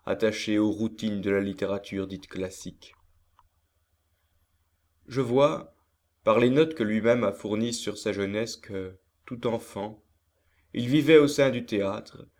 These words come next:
fréquentait les coulisses et composait des comédies. La musique de Weber et, plus tard, celle de Beethoven,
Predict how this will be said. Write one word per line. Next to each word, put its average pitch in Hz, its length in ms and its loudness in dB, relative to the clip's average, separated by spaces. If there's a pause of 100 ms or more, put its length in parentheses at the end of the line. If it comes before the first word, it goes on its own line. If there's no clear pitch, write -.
(260)
fréquentait 143 480 2
les 127 120 -2
coulisses 120 540 -4
et 98 340 0
composait 113 520 0
des 117 140 -4
comédies. 107 640 -4 (1300)
La 104 120 0
musique 117 280 0
de 113 100 4
Weber 107 460 4
et, 95 120 -2
plus 95 240 -12
tard, 104 460 -8
celle 98 360 -2
de 98 100 0
Beethoven, 107 640 -4